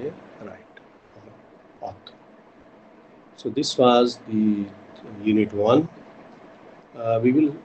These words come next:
uh, have a small discussion on unit two also, and then if possible we will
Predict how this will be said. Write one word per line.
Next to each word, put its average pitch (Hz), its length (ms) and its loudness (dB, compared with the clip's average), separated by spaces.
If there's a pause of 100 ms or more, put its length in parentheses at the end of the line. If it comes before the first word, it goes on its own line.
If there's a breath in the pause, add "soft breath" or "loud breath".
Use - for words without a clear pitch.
(200)
uh, 117 260 -2
have 110 340 -4
a 107 200 0
small 127 520 0
discussion 120 600 -4
on 104 120 -14
unit 104 260 -10 (160)
two 123 240 -6
also, 131 340 -6
and 107 220 -8
then 120 260 -6 (800)
if - 100 -8 (220)
possible 110 500 -4
we 113 160 -2
will 110 380 -4